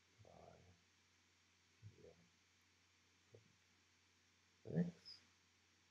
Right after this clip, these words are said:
Eins, zwei, drei, vier, fünf und sechs. Ja, hier ist der Würfel eins. Eins, zwei, drei, fünf, sechs. Und hier ist der zweite Würfel. Eins,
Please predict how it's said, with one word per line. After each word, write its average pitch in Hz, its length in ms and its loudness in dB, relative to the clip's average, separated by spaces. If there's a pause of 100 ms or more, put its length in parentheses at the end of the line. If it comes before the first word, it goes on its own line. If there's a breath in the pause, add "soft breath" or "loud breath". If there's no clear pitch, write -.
(320)
Eins, - 580 -6 (640)
zwei, 85 640 0 (960)
drei, 82 440 2 (880)
vier, 85 380 -2 (1040)
fünf 78 320 -2 (680)
und 135 160 12
sechs. - 420 12 (880)
Ja, 113 140 12
hier 117 180 12
ist - 160 12
der 98 140 12
Würfel 98 300 12
eins. 147 580 12 (480)
Eins, 95 240 -2 (200)
zwei, 87 340 -2 (140)
drei, 85 260 4 (920)
fünf, - 140 2 (240)
sechs. 170 300 12
Und 135 80 12
hier 120 120 12
ist 113 100 6
der 95 120 12
zweite 76 300 2
Würfel. - 260 -6
Eins, 87 380 -8